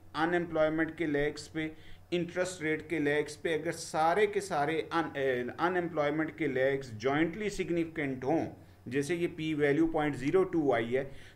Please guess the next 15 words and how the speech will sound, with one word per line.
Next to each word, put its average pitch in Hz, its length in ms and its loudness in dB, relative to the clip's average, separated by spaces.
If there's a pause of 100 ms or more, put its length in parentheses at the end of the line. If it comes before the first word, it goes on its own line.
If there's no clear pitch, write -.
तो 160 80 0
it 185 220 -6
means 170 480 -2
कि - 340 -8 (100)
unemployment 165 1300 2 (120)
inflation 175 840 2
को 151 480 2
predict 170 840 -4
करने 143 400 4
में 143 640 -2 (220)
help 165 400 2
करती 139 380 -4
है 135 520 0
within 147 280 0
sample। 107 520 -8